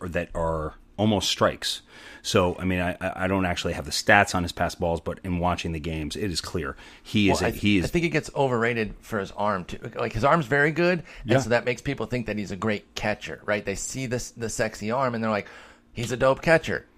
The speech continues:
Speaker 2: No, he has a good arm. That's it.
Speaker 1: And, and he's, he's not a great, he's not, I was a catcher, so he, he's not great at framing ball. He's not a great framer.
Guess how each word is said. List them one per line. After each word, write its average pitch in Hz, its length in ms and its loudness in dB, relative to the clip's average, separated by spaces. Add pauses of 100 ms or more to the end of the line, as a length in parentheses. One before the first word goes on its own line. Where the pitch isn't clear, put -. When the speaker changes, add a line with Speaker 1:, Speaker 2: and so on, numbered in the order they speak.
(120)
Speaker 2:
No, 120 340 0
he 123 140 0
has 104 140 0
a 98 40 -6
good 98 160 -2
arm. 104 220 0
That's 85 220 -2
it. - 220 -4 (200)
Speaker 1:
And, 107 360 6
and 107 240 6
he's, 95 260 4
he's 90 300 0
not 92 220 4
a - 20 2
great, 107 280 2
he's 90 200 -4
not, 92 260 0
I 101 120 4
was 117 100 4
a 95 40 -6
catcher, - 360 -4
so 87 260 0
he, 95 160 0 (120)
he's 92 200 -4
not 95 220 2
great 104 340 4
at 87 120 -6
framing 92 360 0
ball. 76 280 -4
He's 87 140 -6
not 98 120 2
a 98 40 2
great 101 220 2
framer. 87 400 -4